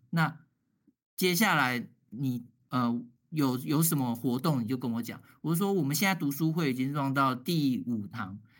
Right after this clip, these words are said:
那你第六堂的时候你就加进来，跟我们一起上课。”刚开始他还很害羞，然后到了第七堂课的时候，他就正式进来，正式进来上课了。他就觉得说，“哎，不错，这个真的是蛮不错的。”他也想要试试看。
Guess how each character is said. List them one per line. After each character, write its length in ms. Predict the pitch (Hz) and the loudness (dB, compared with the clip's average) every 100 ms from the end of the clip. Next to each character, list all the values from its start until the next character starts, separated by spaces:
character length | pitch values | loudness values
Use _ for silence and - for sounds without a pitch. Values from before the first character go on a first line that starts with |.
| _ - | _ -4
那 240 | 180 165 | 0 0
你 160 | 131 110 | 0 -4
第 260 | 110 170 | -2 0
六 220 | 160 170 | 2 2
堂 180 | 139 107 | 0 -6
的 100 | 98 | -10
时 140 | 98 131 | -8 -6
候 120 | 131 | -4
你 100 | 95 | -4
就 120 | 127 | -6
加 240 | 127 127 | -6 -6
进 220 | 120 131 104 | -4 -6 -6
来， 240 | 101 - _ - | -10 -18 _ -4
跟 140 | 143 | -2
我 40 | |
们 140 | 123 113 | 0 -2
一 20 | |
起 160 | - - | -4 -4
上 300 | - 123 98 | -4 -4 -6
课。” 280 | - 120 110 - _ _ _ | -8 -8 -8 -18 _ _ _
刚 120 | - 160 | -2 2
开 160 | 185 | 2
始 120 | 165 | 2
他 80 | 156 | 0
还 160 | 151 143 | 0 0
很 120 | 127 | 0
害 200 | 120 143 | 0 0
羞， 360 | 127 120 117 - _ _ _ - | 0 -2 -4 -8 _ _ _ -4
然 120 | 120 | -2
后 160 | 147 143 | 0 2
到 200 | 160 147 | 2 4
了 200 | 131 120 | 2 -2
第 220 | - 160 | 0 -2
七 200 | - 156 | 0 -2
堂 200 | 135 117 | -2 -2
课 100 | 143 | -2
的 140 | 123 | -2
时 100 | 110 | -4
候， 140 | 110 107 | -6 -6
他 140 | 135 | -4
就 100 | 143 | -2
正 240 | 139 156 135 | 0 0 0
式 220 | - 139 | 0 0
进 180 | 135 123 | 0 0
来， 200 | 107 104 - _ _ - | 0 -4 -8 _ _ -4
正 260 | 165 151 | 0 0
式 160 | 127 135 | 0 -2
进 180 | 143 117 | 0 -2
来 120 | 101 | -4
上 260 | - 107 | -6 -6
课 160 | 101 117 | -6 -8
了。 180 | 85 - _ _ _ _ - | -10 -16 _ _ _ _ -6
他 80 | 156 | -2
就 120 | 175 | 0
觉 120 | 156 | 0
得 120 | 139 | 0
说 180 | 139 147 143 | 0 -4 -2
，“哎， 100 | 147 | -4
不 200 | 135 143 | -2 -4
错， 360 | - 190 143 | 0 0 2
这 140 | 131 165 | 0 2
个 220 | 151 127 | 2 0
真 180 | 110 151 | -2 -2
的 140 | 143 | -2
是 200 | 135 139 | 0 0
蛮 220 | 127 120 | 2 0
不 100 | 120 | 0
错 260 | 120 147 123 | -2 -4 -4
的。” 180 | 98 87 | -4 -6
他 160 | 127 | -6
也 80 | 123 | -6
想 160 | 120 107 | -4 -4
要 80 | 117 | -4
试 160 | 131 | -6
试 160 | 113 110 | -8 -8
看。 320 | 120 110 - | -8 -8 -10